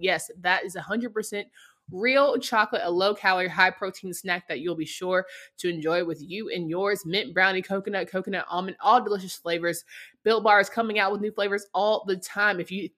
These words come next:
if they think a flavor might be good, they will make it. It'll be delicious, but more importantly, it'll be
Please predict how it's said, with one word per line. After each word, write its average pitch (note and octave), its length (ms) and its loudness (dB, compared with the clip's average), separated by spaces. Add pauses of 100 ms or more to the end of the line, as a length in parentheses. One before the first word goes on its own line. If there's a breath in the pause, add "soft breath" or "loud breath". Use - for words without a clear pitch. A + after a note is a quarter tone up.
if D#3 160 -4
they G#3+ 160 6
think A#3+ 260 0
a F#3+ 60 0
flavor G#3 260 0
might F#3+ 200 2
be F3 80 0
good, F#3 360 -2 (120)
they F3+ 140 2
will F3 200 -2
make F3 320 -4
it. D#3+ 140 -4
It'll F3 100 0
be F3 140 -2
delicious, F#3 500 -2 (300 loud breath)
but E3+ 80 -6
more F#4 180 4
importantly, C4 580 4
it'll C4 220 4
be G#3 220 -4